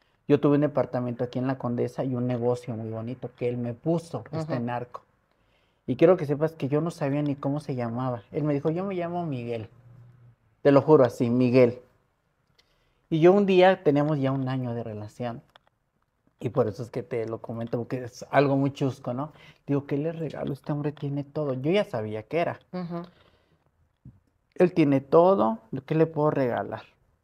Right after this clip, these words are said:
Speaker 1: Bueno, aparte de una li-, linda lencería para salirle cuando yo, y él llega y así, algo lindo, ¿no? Pues voy y me hago un tatuaje.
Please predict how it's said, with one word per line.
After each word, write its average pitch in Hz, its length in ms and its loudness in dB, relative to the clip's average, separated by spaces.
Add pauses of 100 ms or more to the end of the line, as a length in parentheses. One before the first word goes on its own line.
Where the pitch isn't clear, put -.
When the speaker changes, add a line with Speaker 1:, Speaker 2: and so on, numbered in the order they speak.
(1120)
Speaker 1:
Bueno, 359 220 -2
aparte 135 320 0
de 127 100 0
una 127 200 0
li-, 131 180 -2
linda 135 380 2
lencería 131 600 -2
para 117 220 -4
salirle 131 480 -6
cuando 123 260 -6
yo, 131 220 -2
y 131 160 -4
él 127 160 0
llega 139 320 0
y 127 140 0
así, 135 260 -2
algo 123 280 0
lindo, 139 380 0
¿no? 196 140 -6 (1400)
Pues 120 180 -4
voy 123 220 0
y 147 40 -2
me 143 120 -4
hago 123 140 -4
un 131 120 -8
tatuaje. 113 600 -10